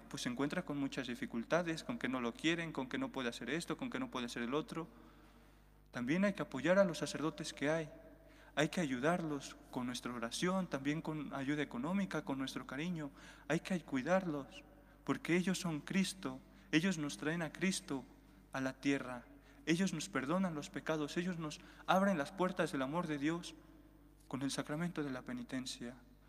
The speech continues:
Por eso el día de hoy el Señor nos dice: "Gratis habéis recibido y dadlo gratis". Tú sabes los dones que Dios te ha dado. En primer lugar, agradécelos. Agradece todo aquello que tienes y, en segundo lugar, ponlos a su servicio.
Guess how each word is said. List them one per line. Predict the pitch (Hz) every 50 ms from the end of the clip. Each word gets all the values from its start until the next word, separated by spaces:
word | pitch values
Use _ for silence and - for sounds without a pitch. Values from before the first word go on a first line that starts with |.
| - - -
Por | 135 135
eso | 160 165 165 - 170
el | 156 156
día | 147 156 156 147
de | 143 143
hoy | 160 170 175 170
el | 151 -
Señor | - 151 139 139 156 160 160
nos | 156 147 143 -
dice: | 190 190 - - - 139 131 139 - - - - - - - - - - -
"Gratis | - 127 160 180 180 - 170 156 - 143
habéis | 127 143 151 151 - 143
recibido | 135 139 - - 135 135 143 143 143 131
y | 131
dadlo | 127 135 135 - 127 131 120
gratis". | 127 131 127 127 - - 127 123 - - - - - - - - - - -
Tú | 135 135
sabes | - - 175 170 165 156 143
los | 135 131 120
dones | 135 147 165 160 147 -
que | - 139
Dios | 143 156 151 -
te | - 143
ha | 135
dado. | 156 170 170 156 147 143 - - - - - - - -
En | -
primer | - 139 156 196 196
lugar, | 190 180 160 175 190
agradécelos. | 196 165 156 143 135 165 196 - - 175 160 147 143 143 - - - - - - - - - -
Agradece | 127 131 131 147 165 190 190 - 196 185
todo | 190 - - 190 185 180
aquello | 185 - 196 175 190 -
que | - 160
tienes | - - 180 185 185 - -
y, | 156
en | 143
segundo | - 151 160 175 185 175 160
lugar, | 147 139 151 165 180 180 - - - - - - - - - - -
ponlos | - 175 196 196 190 190 190 - - - -
a | 135 131
su | - 143 139
servicio. | - - 135 139 151 202 196 - - 139 135 131